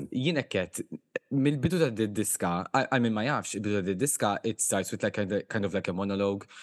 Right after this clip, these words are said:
u hemm min jgħid li, this is speculation, li Gaga singing to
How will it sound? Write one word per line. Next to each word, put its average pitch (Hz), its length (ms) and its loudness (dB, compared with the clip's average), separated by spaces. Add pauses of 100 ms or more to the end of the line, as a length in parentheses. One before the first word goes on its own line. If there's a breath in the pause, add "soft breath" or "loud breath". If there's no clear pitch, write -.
(200 loud breath)
u 113 140 4
hemm 151 160 2
min 117 160 0
jgħid 92 380 -2 (480)
li, 107 500 4
this 123 160 -2
is 123 80 -4
speculation, 98 800 -2
li 104 520 0 (140)
Gaga 107 440 2
singing 117 800 -2 (560)
to 117 480 0